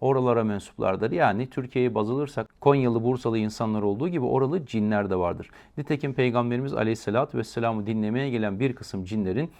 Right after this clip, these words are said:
Diyarbakır civarından geldiği, Nusaybin'den geldiği bize bildirilmiştir. Yine Peygamberimiz Aleyhisselatü Vesselam'a gelen bir cin heyeti var. Onların da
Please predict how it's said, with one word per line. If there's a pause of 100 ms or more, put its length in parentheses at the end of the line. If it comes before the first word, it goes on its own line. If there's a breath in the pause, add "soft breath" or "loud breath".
(220 loud breath)
Diyarbakır
civarından
geldiği,
Nusaybin'den
geldiği
bize
bildirilmiştir.
Yine (280 loud breath)
Peygamberimiz
Aleyhisselatü
Vesselam'a
gelen
bir
cin
heyeti
var. (280 loud breath)
Onların
da